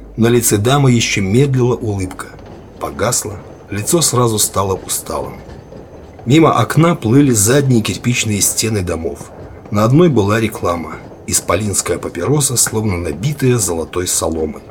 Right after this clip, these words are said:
В лучах низкого солнца горели крыши, мокрые от дождя. Марья Павловна не выдержала,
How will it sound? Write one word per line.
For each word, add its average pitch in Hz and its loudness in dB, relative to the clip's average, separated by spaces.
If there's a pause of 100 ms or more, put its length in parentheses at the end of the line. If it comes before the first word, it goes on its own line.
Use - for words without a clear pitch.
(180)
В 80 -6
лучах 113 2
низкого 85 -2
солнца 151 0
горели 87 -2
крыши, 80 -10 (240)
мокрые 92 -4
от 76 -12
дождя. 76 -10 (1500)
Марья 170 4
Павловна 151 4
не 139 6
выдержала, 85 -2